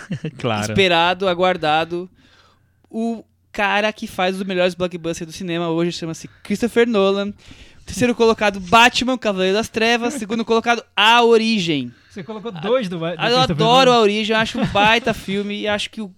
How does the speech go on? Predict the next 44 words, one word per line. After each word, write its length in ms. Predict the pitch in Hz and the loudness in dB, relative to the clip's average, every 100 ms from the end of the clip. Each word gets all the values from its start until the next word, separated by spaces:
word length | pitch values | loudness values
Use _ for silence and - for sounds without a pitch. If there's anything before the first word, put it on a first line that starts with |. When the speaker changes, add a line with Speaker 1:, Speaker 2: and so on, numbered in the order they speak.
| _ | _
Speaker 2:
o 120 | 214 | -18
Christopher 280 | 180 - 208 | -16 -10 -6
Nolan 180 | 214 214 | -6 -6
sabe 720 | - - 196 208 220 214 220 | -10 -4 0 2 0 -2 -10
falar 400 | - 202 185 196 | -8 -4 0 -2
com 180 | - 208 | -2 -8
o 60 | |
público. 560 | 196 151 131 127 - 117 _ _ _ _ | -6 -8 -8 -10 -14 -20 _ _ _ _
Ele, 340 | 156 175 180 160 - | -6 -4 -6 -8 -6
ele 340 | 170 185 165 - | -2 -2 -4 -8
entrega 640 | 190 180 175 175 180 156 - _ _ | -10 -6 0 2 2 0 -4 _ _
o 40 | |
filme 260 | - 240 247 | -4 -4 -2
que 60 | |
o 40 | 220 | -6
público 240 | 214 202 | -8 -8
quer 160 | - 185 | -6 -6
ver, 380 | 156 185 208 202 | -2 0 0 -2
anim-, 400 | 175 180 170 147 | -6 -6 -8 -10
empolga-, 420 | 175 175 190 165 | -12 -6 -4 -4
com 160 | - 196 | -8 -10
empolgação, 760 | 196 185 165 - 185 190 196 185 | -8 -6 -8 -8 -6 -2 -2 -4
com 220 | 190 185 | -10 -10
grandes 340 | 165 196 170 160 | -6 -6 -6 -12
cenas, 580 | - 180 196 190 185 | -6 -4 -4 -4 -10
que 80 | - | -10
cenas 180 | - 190 | -12 -10
que 40 | |
você 40 | 190 | -8
vai 80 | 190 | -8
sair 160 | 180 175 | -8 -10
querendo 400 | - 180 180 - | -10 -10 -10 -10
comentar, 760 | 190 160 143 175 185 185 175 | -8 -8 -6 -6 -4 -2 -4
relembrar, 680 | 165 170 160 147 170 180 175 _ _ _ | -6 -6 -8 -8 -6 -6 -8 _ _ _
som, 600 | - - - 190 196 196 180 | -20 -14 -6 -4 -2 -4 -4
grandiosidade, 720 | 185 190 180 151 147 175 196 | -4 -2 -4 -4 -6 -4 -4
ele 100 | 208 | -8
faz 220 | 226 214 | -10 -10
tudo. 320 | - 113 117 - | -10 -12 -14 -16
Tem, 120 | - - | -12 -6
é 100 | 185 | -4
um, 100 | 190 | -4
é 60 | 190 | -8
um 200 | 196 | -8